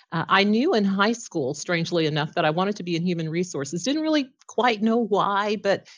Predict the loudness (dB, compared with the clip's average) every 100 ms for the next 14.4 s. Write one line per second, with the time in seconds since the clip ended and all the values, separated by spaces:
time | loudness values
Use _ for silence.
0 | _ 0 0 -2 -4 4 4 4 -2 -2
1 | -2 -2 0 0 0 0 0 -2 -4 -2
2 | -2 -2 -2 -2 0 2 2 0 -2 -2
3 | -4 -2 -2 -4 -4 -4 -4 -6 -6 -6
4 | -6 -4 -6 -6 -16 -20 0 2 6 4
5 | 4 2 0 -4 -2 -2 -4 -12 _ _
6 | 2 2 2 0 2 4 6 4 2 2
7 | 0 0 -2 0 2 0 -2 _ 0 2
8 | 0 -2 -2 -4 -4 -4 -4 2 2 2
9 | 0 0 2 0 2 2 2 0 0 0
10 | -2 2 2 2 0 -2 -4 -4 -2 -2
11 | -2 0 0 0 -4 -8 -14 -4 0 0
12 | 0 -2 -2 -2 -2 -2 -4 -2 -2 0
13 | -2 -4 -2 -2 -2 -8 4 4 4 2
14 | 4 6 6